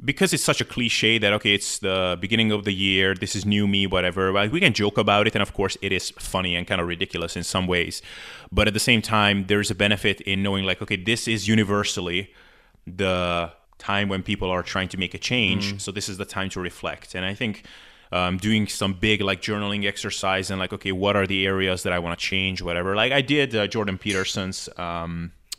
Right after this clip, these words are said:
Speaker 1: what's it called? The
Speaker 2: Understand Myself?
Speaker 1: Yeah, the, no, I did the self-authoring, uh, program of, of Jordan Peterson, and it actually was, it was great.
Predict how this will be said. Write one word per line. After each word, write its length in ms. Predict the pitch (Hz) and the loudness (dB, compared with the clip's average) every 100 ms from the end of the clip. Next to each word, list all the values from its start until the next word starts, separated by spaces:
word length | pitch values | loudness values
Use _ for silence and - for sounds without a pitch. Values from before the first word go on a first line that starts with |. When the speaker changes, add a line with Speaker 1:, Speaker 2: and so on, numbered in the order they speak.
| - | -6
Speaker 1:
what's 220 | 92 - | -6 -6
it 80 | - | -4
called? 240 | 90 85 | -2 0
The 60 | 87 | 0
Speaker 2:
Understand 380 | 101 - 107 110 | 0 2 2 4
Myself? 540 | 110 - 123 135 - | 2 2 2 2 -2
Speaker 1:
Yeah, 280 | 123 131 127 | 4 8 8
the, 420 | 113 107 107 104 - | 8 8 8 6 2
no, 100 | 143 | 2
I 100 | 131 | 2
did 160 | 127 117 | 2 2
the 100 | 110 | 0
self-authoring, 800 | - 110 101 107 101 98 95 95 - - | 2 0 2 0 0 -2 -2 -6 -10 -8
uh, 140 | 95 | -8
program 420 | - 104 95 95 | -4 -2 0 0
of, 200 | 98 - | -2 -2
of 180 | 92 90 - - | -2 -4 -8 -12
Jordan 240 | 104 98 92 | -4 -2 -2
Peterson, 420 | 98 92 - 98 | 0 0 0 0
and 160 | 117 147 | 0 -2
it 80 | |
actually 340 | - 113 - 131 | -4 -4 -2 -2
was, 180 | 113 - | -2 -2
it 100 | 110 | -4
was 140 | 107 | -4
great. 540 | - 92 104 90 - | -2 0 0 0 -6